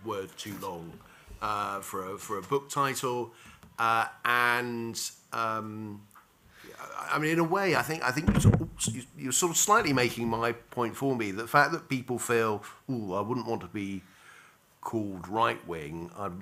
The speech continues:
rather be called centre-right," is, is, is, I think, a bit of the problem because, well, I mean, I think, I think that's right, but I, th-, I think it reveals a problem for the Conservative Party, which is seen as being right-wing. Um, and that, that,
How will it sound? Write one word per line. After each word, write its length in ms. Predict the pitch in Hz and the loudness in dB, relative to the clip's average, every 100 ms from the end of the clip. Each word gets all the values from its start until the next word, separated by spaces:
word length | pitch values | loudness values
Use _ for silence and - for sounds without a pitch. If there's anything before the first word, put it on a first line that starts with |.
| - | -6
rather 300 | 101 98 87 | -2 -2 -2
be 100 | 90 | -10
called 400 | - 98 90 87 - | -8 -8 -8 -12 -16
centre-right," 800 | - 127 131 - 95 95 90 95 | -6 -2 -2 -4 -10 -12 -12 -6
is, 180 | 117 113 | -4 -4
is, 480 | 131 127 - - - - - | -6 -4 0 0 -2 -10 -10
is, 120 | 127 | 0
I 60 | 139 | 4
think, 200 | 175 175 | 4 2
a 60 | 151 | 2
bit 240 | 156 143 | 2 2
of 120 | 139 | 0
the 80 | 131 | 0
problem 640 | - _ - 156 135 104 | -4 _ 2 2 2 -2
because, 540 | 110 - 120 110 - - - _ - - | -4 -4 -4 -2 -4 -6 -18 _ -20 -4
well, 120 | 131 | 2
I 60 | 139 | 6
mean, 100 | 127 | 6
I 60 | |
think, 160 | 131 190 | 6 4
I 80 | 135 | 4
think 160 | 170 | 4
that's 240 | 139 - - | 0 0 4
right, 420 | 165 - 160 - - - - - | 4 4 -2 -4 -8 -20 -20 -2
but 100 | 127 | 2
I, 100 | 123 | 2
th-, 180 | - 127 | 2 -2
I 60 | |
think 200 | 147 170 | 0 0
it 100 | 147 | 0
reveals 520 | 123 117 123 117 107 | 0 0 2 2 0
a 100 | 107 101 - | -2 -4 0
problem 440 | 165 143 101 90 | 0 2 -2 -4
for 160 | 85 98 | -8 -10
the 80 | 92 | -10
Conservative 520 | - 95 135 92 85 | -8 0 0 0 -8
Party, 340 | 82 82 104 | -8 -6 -4
which 240 | 110 139 - | -4 -2 0
is 140 | 143 | 0
seen 260 | - 139 131 | 0 0 0
as 160 | 131 | -2
being 440 | - 135 135 135 139 - | 0 0 2 -2 -2 -2
right-wing. 400 | 147 185 - 143 - - - - - - - | 2 2 0 -10 -12 -18 -20 -20 -20 -18 -2
Um, 500 | 107 110 110 110 107 - | 4 6 6 4 0 0
and 500 | 113 117 117 113 110 - - | 0 2 0 -2 -2 -2 0
that, 320 | 127 135 - | 2 2 2
that, 260 | 123 127 | 2 2